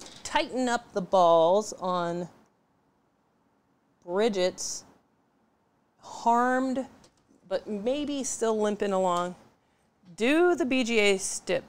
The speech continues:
chips sometimes get stuck on the stencils? Uh, not really. I mean, you, you, sometimes you have to, you know, the flux will become hard, like,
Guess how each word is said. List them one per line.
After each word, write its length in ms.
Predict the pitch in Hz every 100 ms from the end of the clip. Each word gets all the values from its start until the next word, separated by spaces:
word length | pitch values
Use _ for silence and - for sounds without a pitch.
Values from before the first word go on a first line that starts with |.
| - -
chips 440 | - 196 - - - -
sometimes 640 | - 185 190 190 190 208
get 200 | 196 -
stuck 520 | - - - 220 180 - - -
on 240 | 208 190 190
the 60 |
stencils? 600 | 196 - 247 254 - - - - - - - _ _ _ _ _ _
Uh, 340 | 254 294 277 233
not 220 | 226 220
really. 420 | 208 294 190 196
I 60 | 202
mean, 400 | 196 185 185 185 - - - -
you, 120 | 196 190 -
you, 180 | 208 190 -
sometimes 480 | - 285 302 277 233
you 80 | 220
have 120 | 208
to, 240 | 202 170 - - - - -
you 80 | 208
know, 60 |
the 100 | 175
flux 480 | - 262 285 294 -
will 360 | 196 180 170 135
become 480 | 175 190 185 185
hard, 360 | 170 190 190 170
like, 180 | 160